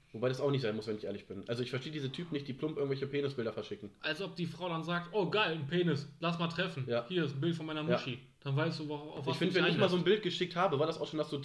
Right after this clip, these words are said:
Speaker 1: Bezug zu der Person hattest.
Speaker 2: Ja.
Speaker 1: Und nicht einfach nur ein Bild hingeschickt und dachtest, „Boah, hoffentlich will die mich kennenlernen.“ Nein. Also ich bin so intelligent, dass ich sag, ich würd niemals einer Frau ein Pimmelbild schicken, um zu denken,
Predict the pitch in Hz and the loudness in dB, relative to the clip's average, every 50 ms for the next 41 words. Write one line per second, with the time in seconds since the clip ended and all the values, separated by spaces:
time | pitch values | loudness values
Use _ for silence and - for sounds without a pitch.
0 | - - 131 - - 185 180 - 143 135 127 - 135 117 120 117 113 117 117 - | -8 -10 -8 -4 -4 -4 -4 -2 -2 -2 0 0 -2 -2 -2 -4 -2 -4 -2 -2
1 | 156 170 165 - - - - - - - - 110 104 117 131 135 139 135 139 143 | -4 -6 -6 -12 -16 -20 -20 -20 -20 -18 -14 -8 -2 0 2 0 0 -2 -2 -2
2 | 151 165 165 143 147 - 156 139 131 135 - - - 139 131 139 165 202 202 156 | -2 -2 0 -2 -2 0 2 2 2 0 -4 -6 -2 -2 4 6 4 4 6 4
3 | 135 - 170 160 - 127 143 143 - 139 135 123 113 104 - 127 147 160 - 151 | 0 0 -2 -2 2 2 2 2 2 -4 -4 -2 -4 -2 -2 -2 -4 -2 -4 -2
4 | 160 151 139 135 170 165 135 107 95 95 95 95 123 156 127 92 - - - - | -2 -4 -4 -4 -4 -2 0 -2 -2 -2 -4 -2 0 0 0 -2 -4 -10 -18 -20
5 | - - - - - 113 117 131 131 - 151 151 139 117 147 180 202 - - 147 | -20 -20 -20 -6 -4 0 0 0 0 0 -2 -2 0 4 6 6 6 4 2 -2
6 | 156 160 170 139 131 127 147 160 156 135 - - 139 139 139 131 131 117 - 147 | -4 -4 -2 -2 4 4 4 4 4 -2 0 0 -2 -2 -2 -6 -6 -4 -4 -2
7 | 156 143 139 131 110 - 139 131 123 - - 185 185 143 - 120 117 - - - | -2 -2 -4 -4 -8 -4 -4 -4 -4 -2 -2 -2 -2 -2 -2 -2 -4 -4 -8 -6
8 | - 143 147 - - - - - 127 127 - 127 117 123 135 147 139 156 156 | -6 -6 -8 -8 -14 -20 -8 -6 -4 -4 -2 0 0 2 0 2 0 -4 -6